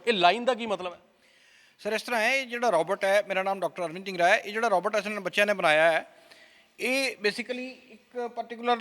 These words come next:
Speaker 2: ਲਾਈਨ 'ਤੇ ਚੱਲੇਗਾ।
Speaker 1: ਹੂੰ।
Speaker 2: ਜਿਵੇਂ ਇਹ ਕਾਲੀ ਲਾਈਨ ਹੈ
Speaker 1: ਹੂੰ।
Speaker 2: ਜਾਂ ਇੱਥੇ ਯੈਲੋ ਲਾਈਨ ਲੱਗੀ ਹੋਊਗੀ, ਕੁਛ ਕਿਸੇ ਵੀ ਕਲਰ ਦੀ ਲਾਈਨ ਲੱਗੀ ਹੋਊਗੀ, ਉਹਦੇ ਲਈ ਆਹ ਤੁਸੀਂ ਦੇਖ ਰਹੇ ਹੋ, ਆਹ ਦੋ ਇਨਫਰਾਰੈੱਡ ਸੈਂਸਰ ਲੱਗੇ ਹੋਏ ਨੇ,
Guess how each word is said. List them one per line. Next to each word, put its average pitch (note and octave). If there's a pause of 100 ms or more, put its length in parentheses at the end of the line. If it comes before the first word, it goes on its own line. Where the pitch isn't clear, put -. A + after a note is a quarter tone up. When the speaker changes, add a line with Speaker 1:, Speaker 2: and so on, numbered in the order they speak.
(140)
Speaker 2:
ਲਾਈਨ F3+
'ਤੇ G3
ਚੱਲੇਗਾ। C#3 (180)
Speaker 1:
ਹੂੰ। -
Speaker 2:
ਜਿਵੇਂ A3
ਇਹ G#3+
ਕਾਲੀ G3
ਲਾਈਨ F3
ਹੈ A#2 (140)
Speaker 1:
ਹੂੰ। E3 (120)
Speaker 2:
ਜਾਂ G3+
ਇੱਥੇ G#3+
ਯੈਲੋ F3
ਲਾਈਨ F3
ਲੱਗੀ D#3
ਹੋਊਗੀ, C#3+
ਕੁਛ F#3+
ਕਿਸੇ A#3
ਵੀ B3
ਕਲਰ G#3+
ਦੀ G3+
ਲਾਈਨ G3
ਲੱਗੀ F#3
ਹੋਊਗੀ, G#3+
ਉਹਦੇ A3
ਲਈ A#3+
ਆਹ G#3+
ਤੁਸੀਂ G#3
ਦੇਖ F#3+
ਰਹੇ G3+
ਹੋ, A3+
ਆਹ G3
ਦੋ G3+
ਇਨਫਰਾਰੈੱਡ G3+
ਸੈਂਸਰ F3
ਲੱਗੇ E3
ਹੋਏ G3+
ਨੇ, F3